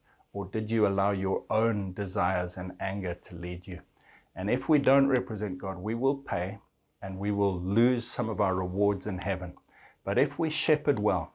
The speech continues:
as Peter said, the chief shepherd will give us the crown of glory, the reward,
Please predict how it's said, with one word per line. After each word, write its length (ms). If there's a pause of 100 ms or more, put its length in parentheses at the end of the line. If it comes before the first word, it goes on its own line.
(120)
as 160
Peter 400
said, 320 (340)
the 100
chief 420
shepherd 520
will 100
give 220
us 180
the 120
crown 580
of 180
glory, 440
the 160
reward, 720